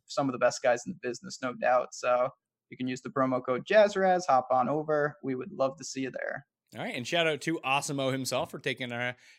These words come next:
Speaker 2: taking, uh, all the monies this week,
Speaker 1: He did.
Speaker 2: or at least last week in DraftKings Golf. He did pretty well in, pre-, did really well in football too, didn't he?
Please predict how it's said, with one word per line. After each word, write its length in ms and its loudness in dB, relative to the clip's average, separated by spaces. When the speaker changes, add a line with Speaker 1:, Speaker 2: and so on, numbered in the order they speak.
Speaker 2:
taking, 360 0
uh, 340 2
all 200 8
the 120 4
monies 420 4
this 240 -2
week, 200 2
Speaker 1:
He 140 -2
did. 120 -2
Speaker 2:
or 160 0
at 160 0
least 220 -2
last 260 0
week 160 -4
in 80 -8
DraftKings 580 -4
Golf. 280 -6
He 20 -4
did 140 -4
pretty 160 -2
well 260 2
in, 400 -2
pre-, 140 0
did 260 -2
really 160 6
well 140 6
in 80 0
football 340 4
too, 220 2
didn't 180 -6
he? 160 -8